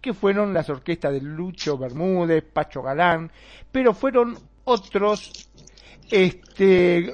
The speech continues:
ritmos como el tango, bolero y más adelante la salsa, la samba o el merengue, los que se convirtieron en los sonidos latinoamericanos por excelencia,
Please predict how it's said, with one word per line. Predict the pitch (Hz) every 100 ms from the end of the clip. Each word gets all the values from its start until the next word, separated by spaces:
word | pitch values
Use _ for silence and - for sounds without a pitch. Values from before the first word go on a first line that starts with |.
| -
ritmos | 202 214 190 175
como | 180 175
el | 160
tango, | - 214 196 170
bolero | 165 190 208 190
y |
más | 175 170 170
adelante | 165 165 180 165
la | 165
salsa, | - 180 180 165 160
la | 151
samba | 151 175 185 170 156
o | 147
el | 156
merengue, | 170 185 180 160 170 185 - -
los | 233
que | 220
se | 190 156
convirtieron | 156 156 160 175 180 202 196
en | 190
los | 170 -
sonidos | 139 143 156 147
latinoamericanos | 139 135 131 127 131 127 139 147
por | - 135
excelencia, | 123 - 135 147 135 - 160